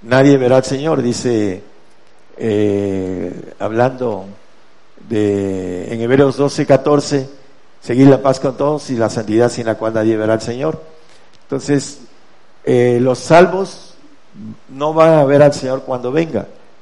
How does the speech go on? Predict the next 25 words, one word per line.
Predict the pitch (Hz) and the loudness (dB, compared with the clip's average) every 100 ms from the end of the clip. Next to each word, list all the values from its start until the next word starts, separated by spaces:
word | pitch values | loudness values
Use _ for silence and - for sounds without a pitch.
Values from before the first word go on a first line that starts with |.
| - - - - | -20 -20 -20 -10
El | - 120 | 2 4
ladrón | 120 131 147 151 151 - - - - - - - 107 | 4 2 0 -2 -8 -20 -20 -20 -20 -20 -20 -18 -6
de | |
la | 127 - | -2 -2
cruz | 143 151 139 - | -2 -6 -8 -6
va | 120 | -4
a | |
estar | 120 131 127 | 0 0 0
en | 120 | -4
espera | 110 - 127 123 110 | -8 -6 -2 0 2
de | 104 | 0
su, | 98 110 98 90 - - - - - - | -4 -10 -14 -14 -18 -20 -20 -20 -20 -12
de | 107 | -2
irse | 117 123 - | 0 0 -2
al | 113 98 | -4 -4
paraíso. | 107 104 160 - - - - - - - | -2 2 2 0 -10 -20 -20 -20 -20 -20
Los | 107 101 | -18 -16
que | - | -14
duermen | 107 123 127 117 | -10 -8 -6 -6
en | 117 | -6
Jesús, | 120 120 - 147 - - - - - - | -6 -6 -6 -10 -12 -20 -20 -20 -20 -20
los | - 101 | -16 -14
muertos | 117 135 131 127 | -2 0 0 -4
en | 127 123 | -8 -4
Cristo, | 147 147 - 131 127 | 0 0 -2 -10 -12